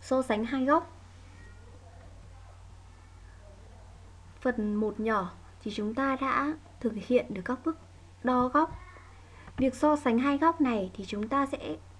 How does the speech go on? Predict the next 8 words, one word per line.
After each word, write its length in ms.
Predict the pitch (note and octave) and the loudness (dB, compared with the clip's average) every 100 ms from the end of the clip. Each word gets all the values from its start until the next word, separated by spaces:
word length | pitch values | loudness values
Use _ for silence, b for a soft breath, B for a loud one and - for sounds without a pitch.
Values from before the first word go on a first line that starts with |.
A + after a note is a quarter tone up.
| - - - - - | -20 -20 -20 -10 2
bằng 240 | A#3+ A3+ | 4 4
cách 200 | A3+ D#4+ - - | 0 -2 -4 -16
so 300 | - C4 C4+ | -2 2 2
sánh 380 | - A3 A3 D#4 b b b | 2 -2 -2 -4 b b b
số 320 | - - A3 A3+ | -18 -2 2 6
đo 260 | C4+ C#4 | 6 6
của 140 | C4+ F3 | 4 -2
chúng. 300 | F#3 F#3+ | -2 -2